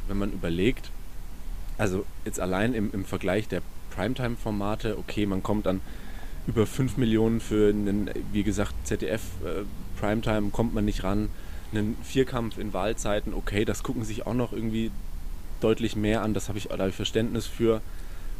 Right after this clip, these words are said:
Und okay, dann hat irgendwie Berlin Tag und Nacht, was ja an dem Tag war, Geburtstag, das läuft meinetwegen auch noch besser.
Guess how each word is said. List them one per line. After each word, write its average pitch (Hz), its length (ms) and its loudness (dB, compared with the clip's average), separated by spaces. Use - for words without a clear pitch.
Und 98 420 0
okay, 95 520 2
dann 98 160 0
hat 107 140 0
irgendwie 107 240 2
Berlin 107 340 0
Tag 107 240 -2
und 104 80 0
Nacht, 123 240 0
was 120 140 -2
ja 117 80 2
an 110 80 2
dem 107 160 2
Tag 110 320 2
war, 107 320 4
Geburtstag, 127 680 6
das - 260 -4
läuft 107 300 2
meinetwegen 104 360 0
auch 117 140 2
noch 123 140 2
besser. 110 420 2